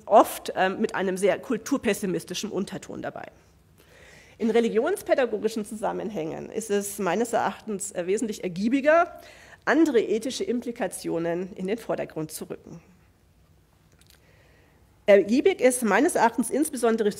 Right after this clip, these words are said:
die Frage, welche Vorstellungen von einem glücklichen Leben sich in diesen Selfies zeigt. Dies ist meines Erachtens gerade im Hinsicht auch auf, ähm, ethische Bildung relevant,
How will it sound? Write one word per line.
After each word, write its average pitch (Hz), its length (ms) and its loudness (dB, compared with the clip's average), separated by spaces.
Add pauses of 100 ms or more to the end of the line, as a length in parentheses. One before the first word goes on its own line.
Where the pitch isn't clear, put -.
(320)
die 214 80 -6
Frage, 220 520 2 (400)
welche 226 340 0
Vorstellungen 233 580 2
von 233 200 -4
einem 220 300 0
glücklichen 254 460 -2
Leben 208 540 -2
sich 226 320 -8
in 208 200 -4
diesen 185 380 -4
Selfies 165 500 -4
zeigt. - 580 -6 (1120)
Dies - 260 -2 (140)
ist 220 220 -2
meines 175 340 -2
Erachtens - 360 -2
gerade 196 260 -4
im 196 100 -4
Hinsicht 214 360 -8
auch - 280 -10
auf, - 380 -14
ähm, 165 240 -10 (100)
ethische 196 300 -2
Bildung 220 380 -2 (140)
relevant, 247 680 -2